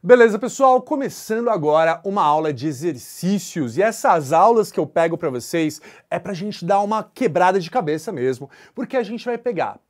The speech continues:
past simple e present perfect juntos e ver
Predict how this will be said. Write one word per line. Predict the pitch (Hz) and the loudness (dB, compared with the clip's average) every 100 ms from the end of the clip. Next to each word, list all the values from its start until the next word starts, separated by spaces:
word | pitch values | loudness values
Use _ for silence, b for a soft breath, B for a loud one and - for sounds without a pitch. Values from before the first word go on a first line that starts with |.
| _ | _
past | 277 277 - | -2 -2 -6
simple | 269 262 - 117 110 _ _ _ | -6 -4 -2 -2 -4 _ _ _
e | 262 | -8
present | - - 254 240 220 185 151 | -8 -6 -4 -4 -6 -8 -6
perfect | - 208 196 131 - _ _ _ - | 0 0 0 -8 -10 _ _ _ -12
juntos | 113 110 160 254 - 190 107 - _ | -10 -2 2 2 2 0 -2 -10 _
e | - 240 | -6 -6
ver | 127 147 135 - | -2 -2 -2 -4